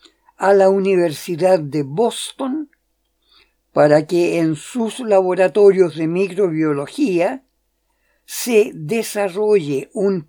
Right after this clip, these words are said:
procedimiento para producir una variante artificial del virus sars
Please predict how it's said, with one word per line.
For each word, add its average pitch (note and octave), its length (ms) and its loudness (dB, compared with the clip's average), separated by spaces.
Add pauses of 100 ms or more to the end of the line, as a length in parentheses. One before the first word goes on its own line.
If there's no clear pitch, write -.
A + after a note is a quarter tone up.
procedimiento A#3 1400 -4 (720)
para D#3+ 380 0
producir G#3+ 840 -2 (160)
una F#3 320 0
variante F3+ 600 0
artificial F3+ 920 -4 (520)
del E3+ 300 0
virus G3 640 -4 (180)
sars - 960 -4